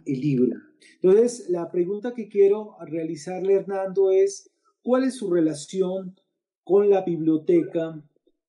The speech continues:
con los libros? Y que nos cuente esos hallazgos que ha hecho posible sus investigaciones, como por ejemplo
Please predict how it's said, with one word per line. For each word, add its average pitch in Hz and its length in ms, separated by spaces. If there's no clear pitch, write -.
con 208 300
los 185 180
libros? 147 760
Y 190 160
que 202 140
nos 196 240
cuente 233 720
esos 220 260
hallazgos 196 1040
que 175 380
ha 175 120
hecho 214 240
posible 160 800
sus - 280
investigaciones, 165 960
como 156 240
por 160 160
ejemplo 196 680